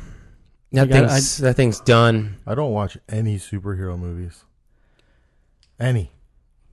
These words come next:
Speaker 1: Like, you've just boycotted them all
Speaker 3: <laughs> No, I've
Speaker 1: fully, yeah?
Speaker 3: boycotted them. They just don't interest me at all. Like,
Speaker 1: We're probably getting towards the end, so you
Speaker 3: I
Speaker 1: don't
Speaker 3: don't
Speaker 1: have to bear, you don't have to endure these anymore, I
Speaker 3: I
Speaker 1: don't
Speaker 3: can't
Speaker 1: think.
Speaker 3: even think of any.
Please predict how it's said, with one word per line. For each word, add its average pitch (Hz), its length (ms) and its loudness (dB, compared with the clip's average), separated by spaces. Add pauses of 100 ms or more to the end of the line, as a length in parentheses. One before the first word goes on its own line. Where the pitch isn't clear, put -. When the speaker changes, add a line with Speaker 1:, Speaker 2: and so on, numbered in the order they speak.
(380)
Speaker 1:
Like, 131 120 4
you've 131 180 4
just 120 180 4
boycotted 117 580 4
them 110 140 0
all 104 260 0
Speaker 3:
<laughs> - 20 -6
No, 190 260 -2
I've 110 80 -6
Speaker 1:
fully, 113 280 6
yeah? 107 140 4
Speaker 3:
boycotted 107 240 -4
them. 117 100 -6
They 117 80 -4
just 120 280 -10
don't 127 300 -2
interest 127 460 -4
me 101 120 -4
at 92 120 -6
all. 101 280 -6
Like, 92 200 -8 (680)
Speaker 1:
We're 139 120 2
probably 185 340 4
getting 175 260 4
towards 147 320 4
the 117 160 4
end, 107 340 2
so 113 180 0
you 107 120 2
Speaker 3:
I 123 40 4
Speaker 1:
don't 135 100 8
Speaker 3:
don't 139 60 6
Speaker 1:
have 143 140 4
to 139 120 6
bear, 113 460 4
you 127 180 -2
don't 127 140 4
have 131 180 2
to 120 140 4
endure 110 460 4
these 104 220 2
anymore, 82 420 -4
I 87 40 -4
Speaker 3:
I 87 40 -2
Speaker 1:
don't 85 120 -2
Speaker 3:
can't 156 120 -2
Speaker 1:
think. 156 100 -2
Speaker 3:
even 135 180 -6
think 135 280 -8
of 127 80 -10
any. 95 280 -8